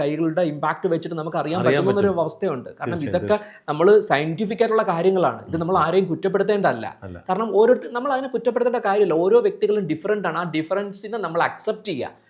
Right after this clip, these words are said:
Speaker 1: ഫാക്ഷൻ അക്സെപ്റ്റ് ചെയ്യുക, എല്ലാത്തിനും സൊല്യൂഷൻ ഉണ്ട്.
Speaker 2: ഉം.
Speaker 1: ഇത് മനസ്സിലാക്കി കഴിഞ്ഞാൽ നമുക്ക് അവർക്ക് വളരെ യൂസ്ഫുൾ ആയിട്ടുള്ള സൊല്യൂഷൻസ് കൊടുക്കാൻ പറ്റും.
Speaker 2: തീർച്ചയായിട്ടും. ഒരു വിവാഹം കൊണ്ട് ജീവിതം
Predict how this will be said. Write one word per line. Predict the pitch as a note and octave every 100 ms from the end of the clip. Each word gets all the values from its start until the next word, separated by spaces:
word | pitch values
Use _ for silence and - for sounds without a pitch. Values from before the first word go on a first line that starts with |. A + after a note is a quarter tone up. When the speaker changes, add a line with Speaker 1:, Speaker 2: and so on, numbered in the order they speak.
| _
Speaker 1:
ഫാക്ഷൻ | D#3 D3+ F#3+
അക്സെപ്റ്റ് | B3 D3
ചെയ്യുക, | C#3 B2
എല്ലാത്തിനും | G#3 D4 C#4+
സൊല്യൂഷൻ | F#3 D#3+ C#3+ A2+
ഉണ്ട്. | G2 - _ _
Speaker 2:
ഉം. | F#2+
Speaker 1:
ഇത് | F2+ G3+
മനസ്സിലാക്കി | D#3 B2+ F3+ A#3+ B3
കഴിഞ്ഞാൽ | C4 E3+ B2+ A#2+ D3
നമുക്ക് | D3+ D#3+
അവർക്ക് | C#3 C3 - A#3+ A#3 _ _ _ -
വളരെ | F#2+ A2+ D3+ G#3+ B3+
യൂസ്ഫുൾ | A3+ A3+ -
ആയിട്ടുള്ള | F#3+ F3+ D#3+
സൊല്യൂഷൻസ് | C#3+ C3 B2+ C3 D3+
കൊടുക്കാൻ | - - -
പറ്റും. | - - A#2
Speaker 2:
തീർച്ചയായിട്ടും. | G#2 G2+ G2+ -
ഒരു | B2+ C#3
വിവാഹം | B2 A2 C3+ D3+ D#3+
കൊണ്ട് | D#3 D#3 E3
ജീവിതം | C#3+ B2+ C3 D3 D3+